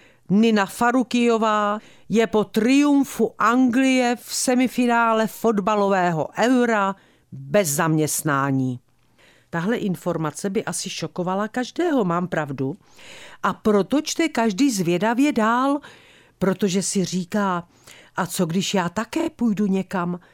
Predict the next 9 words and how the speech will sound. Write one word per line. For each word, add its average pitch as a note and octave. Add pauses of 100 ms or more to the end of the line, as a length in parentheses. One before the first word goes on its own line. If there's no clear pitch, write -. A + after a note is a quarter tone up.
(320)
a G3+
pak -
mě F#3
kvůli F3
tomu F#3
také B3+
vyhodí C#4
z -
práce? A#3